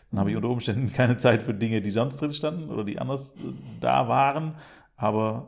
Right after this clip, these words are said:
Speaker 1: äh,
Speaker 2: Mhm.
Speaker 1: das ist halt das Kompromiss, den Kompromiss, den müssen wir immer tun. Wir haben alle dieselben vierundzwanzig Stunden. Ähm, die Frage ist nur, wie priorisieren wir und was steht an erster Stelle und was steht an zehnter Stelle.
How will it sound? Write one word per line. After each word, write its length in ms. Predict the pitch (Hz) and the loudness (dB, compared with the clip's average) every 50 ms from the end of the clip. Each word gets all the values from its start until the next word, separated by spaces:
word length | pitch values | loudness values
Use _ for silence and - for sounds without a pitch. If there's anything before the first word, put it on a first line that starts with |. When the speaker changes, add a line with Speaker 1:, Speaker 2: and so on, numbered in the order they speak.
| - - | -10 -8
Speaker 1:
äh, 340 | 117 104 101 101 98 98 101 | -4 -4 -4 -4 -4 -4 -4
Speaker 2:
Mhm. 220 | 180 185 180 180 | -4 -4 -4 -4
Speaker 1:
das 160 | 190 110 104 | -4 -4 -4
ist 160 | 113 104 - - | -6 -8 -6 -6
halt 140 | 107 104 | -4 -4
das 120 | 107 101 - | -6 -6 -6
Kompromiss, 460 | - 113 101 110 107 120 107 - - | -6 -2 -2 0 0 0 -2 -2 -6
den 140 | - 107 95 | -10 -10 -10
Kompromiss, 400 | - 104 95 101 101 101 98 - | -8 -8 -6 -6 -6 -6 -8 -8
den 140 | - 104 104 | -10 -10 -8
müssen 200 | 101 107 104 98 | -8 -8 -8 -8
wir 160 | 104 107 - | -8 -8 -8
immer 200 | - 104 95 92 | -6 -6 -6 -4
tun. 260 | - 98 95 90 87 | -4 -4 -4 -4 -4
Wir 100 | 87 87 | -6 -8
haben 120 | 90 90 98 | -8 -6 -6
alle 140 | 107 101 95 | -6 -4 -4
dieselben 320 | 95 92 92 101 98 92 | -4 -4 -4 -4 -4 -6
vierundzwanzig 480 | 90 - 107 98 - - 101 98 101 95 | -6 -8 -10 -10 -8 -10 -10 -10 -10 -12
Stunden. 320 | - - 107 110 101 95 - - - - - - - - _ _ _ - | -12 -12 -10 -10 -12 -12 -16 -20 -20 -20 -20 -20 -20 -20 _ _ _ -6
Ähm, 320 | - 98 98 95 95 95 95 - - | -2 -2 -2 -2 -4 -6 -8 -10 -12
die 60 | - | -12
Frage 280 | - - - 98 95 95 | -6 -2 0 0 2 0
ist 120 | 95 - | -2 -2
nur, 260 | 101 98 98 98 98 101 | -2 0 0 0 -2 -4
wie 80 | 101 | -6
priorisieren 760 | 98 - - 107 101 98 95 98 98 92 101 104 104 95 92 | -8 -4 -4 -2 -2 0 0 -2 -2 -2 -2 -2 -2 -2 -2
wir 200 | 101 98 95 104 | -2 -2 -2 -2
und 180 | - 92 90 92 | -4 -8 -8 -8
was 140 | 101 95 - | -8 -8 -6
steht 180 | - 104 - - | -8 -8 -8 -6
an 60 | 98 | -8
erster 220 | 107 110 95 104 | -8 -8 -10 -12
Stelle 220 | 98 - 123 104 104 | -10 -10 -10 -8 -8
und 80 | 98 95 | -8 -8
was 80 | 95 - | -10 -8
steht 180 | - 110 - | -10 -10 -10
an 80 | 101 95 | -10 -8
zehnter 260 | - - 117 104 95 95 | -6 -4 -4 -4 -6 -8
Stelle. 300 | - - - - - | -10 -10 -10 -10 -12